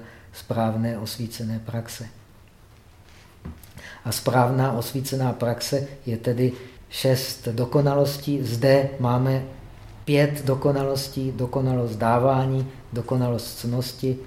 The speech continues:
dokonalost trpělivosti, dokonalost úsilí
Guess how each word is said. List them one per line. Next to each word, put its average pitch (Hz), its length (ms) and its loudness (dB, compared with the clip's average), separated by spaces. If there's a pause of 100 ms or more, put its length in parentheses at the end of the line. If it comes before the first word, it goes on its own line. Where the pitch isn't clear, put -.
(120)
dokonalost 120 560 -2
trpělivosti, 127 880 -2 (320)
dokonalost 123 580 -2
úsilí 131 560 0